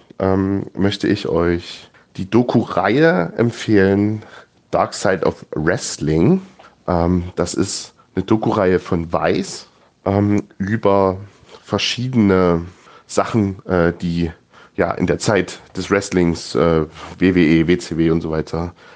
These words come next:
passiert sind und dort besonders, ähm, die mittlerweile schon vorletzte Folge, The Plane Ride from Hell.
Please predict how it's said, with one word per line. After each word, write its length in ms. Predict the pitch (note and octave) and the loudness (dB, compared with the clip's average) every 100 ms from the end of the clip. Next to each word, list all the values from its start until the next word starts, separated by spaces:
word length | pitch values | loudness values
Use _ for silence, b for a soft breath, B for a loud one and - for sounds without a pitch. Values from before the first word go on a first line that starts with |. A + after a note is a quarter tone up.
| B | B
passiert 320 | - - C3 C3+ | -8 0 0 2
sind 220 | C3 A#2+ | 2 4
und 240 | E2 - | 2 2
dort 160 | G2 - | -2 -2
besonders, 580 | F#2 F#2+ F#2 F2+ - _ b b - | 0 2 2 0 -6 _ b b -2
ähm, 400 | F2+ F2+ F#2 E2+ - | 0 0 -2 -4 -4
die 340 | D#2+ D#2+ D#2+ b b b b - | -2 -2 -4 b b b b -6
mittlerweile 420 | D#2+ G#2 G#2 G2 | 0 2 2 0
schon 180 | - F2+ | 0 -2
vorletzte 460 | - G#2 C#3+ - - | 0 0 0 -4 -6
Folge, 480 | - G2 F#2+ G#2+ G#2+ _ _ _ - | 0 0 2 -2 -4 _ _ _ -10
The 80 | - | -8
Plane 800 | - - F#3+ G3 G#3 A#2 A2 - _ _ - | -6 0 4 4 4 4 0 -2 _ _ -4
Ride 420 | F#2+ F#2+ F#2+ G2+ | 0 2 0 -2
from 360 | - - F2 E2+ | -8 -2 -2 -2
Hell. 600 | - F2 E2 G2 D#3+ | -2 2 4 4 2